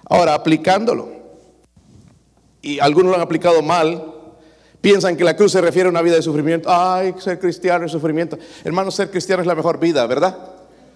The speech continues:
¿Sí, sí o no? Mírese nada más, ¿se ha pesado últimamente la escala? "Ya me da miedo, pastor, no, que se vaya a romper". La mejor vida es la vida cristiana. Dije, la mejor vida que hay es la vida cristiana. ¿O, o estás extrañando allá el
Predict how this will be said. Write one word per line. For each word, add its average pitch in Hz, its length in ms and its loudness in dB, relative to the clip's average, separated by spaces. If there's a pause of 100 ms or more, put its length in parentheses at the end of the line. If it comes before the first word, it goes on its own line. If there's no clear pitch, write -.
(260)
¿Sí, - 220 -10
sí 277 180 -2
o 277 60 2
no? 240 160 -4 (680)
Mírese 247 380 2
nada 220 240 0
más, 226 280 -2
¿se 240 60 0
ha 233 60 -2
pesado 233 380 2
últimamente 220 500 -2
la 190 80 2
escala? 220 420 -2 (760)
"Ya 190 140 2
me 220 100 0
da 196 140 2
miedo, 196 340 2
pastor, 208 400 0
no, 190 240 -2
que 180 100 -4
se 175 60 -2
vaya 180 160 2
a 175 40 -2
romper". 185 440 -2 (720)
La 208 160 4
mejor 254 340 2
vida 226 380 0
es 175 100 -2
la 170 120 2
vida 180 200 2
cristiana. 247 680 -4 (560)
Dije, 208 320 2
la 156 160 4
mejor 160 400 2
vida 190 280 2
que 202 120 2
hay 196 120 4
es 165 60 2
la 170 100 2
vida 180 200 2
cristiana. 240 580 -2 (1040)
¿O, 143 60 -6
o - 300 -10
estás 165 240 -8
extrañando 156 600 -4
allá 165 160 0
el 156 260 -4